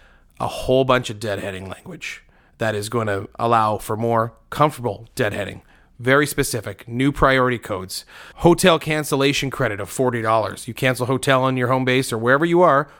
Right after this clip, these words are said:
forty dollar credit. That goes into a bank. Deadheads. You cancel a deadhead, you can move it.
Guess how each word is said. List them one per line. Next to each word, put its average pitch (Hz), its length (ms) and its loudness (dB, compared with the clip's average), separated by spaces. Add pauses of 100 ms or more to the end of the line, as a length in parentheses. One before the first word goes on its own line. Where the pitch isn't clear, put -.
forty 139 320 2
dollar 135 200 4
credit. 120 360 -4
That 123 180 0
goes 123 220 -4
into 117 180 -2
a 113 40 -2
bank. 104 400 -2 (540)
Deadheads. 131 600 0 (360)
You 117 80 -14
cancel 139 400 2
a 135 60 6
deadhead, 147 520 2
you 131 120 0
can 135 220 2
move 147 240 4
it. - 240 -6